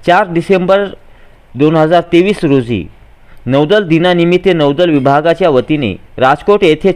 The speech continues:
छत्रपती शिवाजी महाराजांचा पूर्णाकृती पुतळा बसवण्यात आला होता. या पुतळ्याचे अनावरण पंतप्रधान नरेंद्र मोदी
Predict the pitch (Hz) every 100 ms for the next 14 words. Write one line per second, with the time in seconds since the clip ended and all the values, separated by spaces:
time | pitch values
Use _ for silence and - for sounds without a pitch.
0 | 151 135 160 165 185 180 156 143 143 175
1 | 156 123 139 139 147 165 165 110 113 -
2 | 147 170 165 160 175 170 190 190 - 127
3 | - 160 135 104 - - - - 113 131
4 | 160 185 175 120 135 127 113 107 85 -
5 | - - - - - - - - - 143
6 | 190 - 170 180 180 180 196 147 151 160
7 | 180 180 156 156 170 156 143 156 170 147
8 | 131 147 165 180 165 131 123 143 113